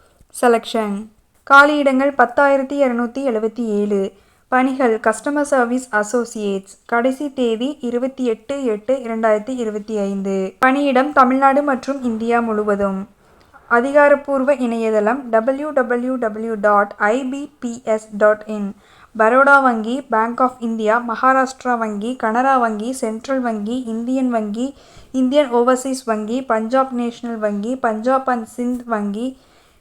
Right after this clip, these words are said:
யூ சி ஓ வங்கி, யூனியன் வங்கி போன்ற பல்வேறு பொதுத்துறை வங்கிகளில் இந்த பணியிடங்கள் நிரப்பப்பட உள்ளன. காலி பணியிடங்கள் விவரம். வங்கி பணியாளர் தேர்வாணையம் ஐ பி பி எஸ் வேலைவாய்ப்பு இரண்டாயிரத்தி இருபத்தி ஐந்து.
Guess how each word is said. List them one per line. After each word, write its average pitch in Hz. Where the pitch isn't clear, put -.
யூ 269
சி 285
ஓ 254
வங்கி, 247
யூனியன் 262
வங்கி 247
போன்ற 240
பல்வேறு 262
பொதுத்துறை 254
வங்கிகளில் 240
இந்த 247
பணியிடங்கள் 240
நிரப்பப்பட 226
உள்ளன. 196
காலி 285
பணியிடங்கள் 269
விவரம். 208
வங்கி 254
பணியாளர் 277
தேர்வாணையம் 240
ஐ 233
பி 302
பி 277
எஸ் 262
வேலைவாய்ப்பு 226
இரண்டாயிரத்தி 294
இருபத்தி 262
ஐந்து. 233